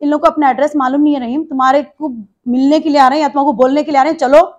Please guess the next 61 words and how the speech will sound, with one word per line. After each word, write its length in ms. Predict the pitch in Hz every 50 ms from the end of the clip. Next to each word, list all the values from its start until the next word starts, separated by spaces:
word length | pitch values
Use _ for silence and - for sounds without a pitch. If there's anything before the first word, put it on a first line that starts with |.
| _ _ _ _ 240
मुमताज 280 | 247 254 254 285 277
अहमद 200 | 269 269 269 262
खान 200 | 262 277 269 262 240
बुला 180 | 254 247 254
रहे 80 | 254 262
हैं, 80 | 254
आपको 100 | 254 254
बात 220 | 233 240 233 226 -
करने 160 | 254 247 254
बोलते 220 | 240 240 240 247 247
होंगे, 160 | 254 269 254
इम्तियाज 300 | 233 226 208 254 247 226
भाई 80 | 262 247
बुला 200 | 196 240 233 240
रहे 80 | 247
हैं, 40 | 233
रहीम 140 | 240 233 240
भाई 80 | 247
बोल 100 | 226 226
के, 100 | 220 302
तुमको 340 | - 277 269 277 285 320 - _ _ _ _ -
बुलाने 400 | 185 220 254 254 254 269 294 330
के 100 | 320 359
लिए 100 | 330 330
लेके 200 | 302 311 302 294
आने 220 | 277 262 277 277 269
के 80 | 285
लिए 120 | 277 285 294
इन 60 | 285
लोगों 160 | 277 277 254
एड्रेस 200 | 226 226 254 254 269
उठाए।" 220 | 196 220 208 - _ _ _ _ _ _
मेरा 280 | 233 247 294 330 392 381
जहन 440 | 311 269 311 302 381 427 440 403 294 294
यकीन 280 | - - 403 440 427
मानिए 280 | 403 359 349 349 403 403
दूर 240 | 262 240 359 381 359
दूर 160 | 294 403 453
तक 160 | 480 480 381
हम 120 | 415 415 415
आपको 200 | 415 415 427 370
हमले 180 | 339 311 359
का 120 | 381 403 392
जहन 260 | - 381 381 392 403
में 80 | 415 403
नहीं 140 | 403 415
है 60 | 427 427
हमारे, 240 | 427 427 392 339
कि 420 | - - _ _ _ _ _ _ 349
हमारे 260 | 320 311 349 349 370
पर 100 | - 415
कुछ 200 | 403 - 302 269
हमला 240 | 285 277 302 370 370
करेंगे 340 | 370 330 311 349 359 392 381
लोग 180 | 392 392 381
आके 220 | 359 349 339 359 359
बोल 140 | 349 339
के, 100 | 269 311
क्योंकि 520 | 247 - _ _ _ _ _ 370 392 339 -
अरे 140 | 392 453 392
कभी 260 | - 427 427 453